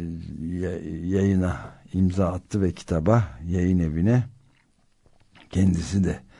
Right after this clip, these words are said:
Türk Ceza Yasası'nın şimdi artık yürürlükte olmayan yüz kırk ikinci komünizm propagandası maddesine aykırı eylemde bulunmaktan bin dokuz yüz yetmiş bir yılında da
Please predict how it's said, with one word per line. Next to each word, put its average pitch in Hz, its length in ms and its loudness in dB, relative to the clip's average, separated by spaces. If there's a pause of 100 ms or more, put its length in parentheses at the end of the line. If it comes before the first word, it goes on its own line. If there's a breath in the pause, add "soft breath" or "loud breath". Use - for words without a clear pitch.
(540 loud breath)
Türk 82 280 -6
Ceza 92 420 0
Yasası'nın 87 600 -2
şimdi 87 320 0
artık 85 320 -6
yürürlükte 85 480 -4
olmayan 87 460 0
yüz 85 280 0
kırk - 360 -12
ikinci 85 560 -2 (140)
komünizm 90 480 0
propagandası 80 1040 -6 (240)
maddesine 82 720 -4
aykırı 87 500 -4
eylemde 82 500 -2
bulunmaktan 82 720 -2 (540 loud breath)
bin 87 140 2
dokuz 87 260 -4
yüz 82 80 -4
yetmiş - 420 -6
bir 87 80 -2
yılında 82 520 -4
da 104 200 -2